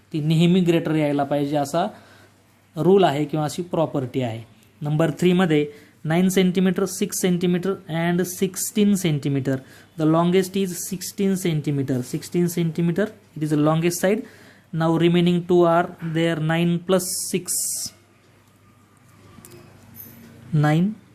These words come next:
plus six, that is fifteen centimeter. फिफ्टीन ग्रेटर येत नाहीयेत पहा या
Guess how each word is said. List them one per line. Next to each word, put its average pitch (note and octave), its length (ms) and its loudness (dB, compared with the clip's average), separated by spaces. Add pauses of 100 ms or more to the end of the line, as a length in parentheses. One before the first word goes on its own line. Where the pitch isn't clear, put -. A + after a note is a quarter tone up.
(120)
plus D#3+ 160 -2 (180)
six, - 360 -6 (180)
that D#3 160 0
is E3 120 2 (260)
fifteen F#3 480 2 (120)
centimeter. C#3 600 -2 (2250)
फिफ्टीन F3 480 2 (220)
ग्रेटर E3 360 2 (200)
येत E3 180 0
नाहीयेत E3 300 0
पहा D#3 180 0
या D#3 120 2